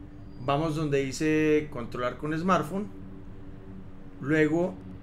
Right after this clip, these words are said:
de activar esta función, nos vamos a conexión. Él nos va a mostrar un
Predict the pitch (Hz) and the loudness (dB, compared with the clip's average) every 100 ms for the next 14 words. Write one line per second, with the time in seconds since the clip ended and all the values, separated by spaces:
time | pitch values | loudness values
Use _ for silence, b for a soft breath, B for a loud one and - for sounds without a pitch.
0 | - 135 127 - 123 135 151 170 - 175 | -4 -2 -2 -4 -4 2 2 2 0 2
1 | 165 170 175 175 - 165 156 190 - - | 4 4 0 -6 0 2 2 -2 -6 -14
2 | - - - 120 127 131 156 165 180 185 | -14 -14 -12 -2 0 2 2 0 2 0
3 | 185 202 190 202 - - - - - - | 2 4 6 4 -2 -14 -14 -16 -16 -16
4 | - - - - 123 139 165 165 165 170 | -14 -14 -16 -12 -4 0 2 2 2 0
5 | - 180 170 170 170 180 | 4 6 6 4 0 0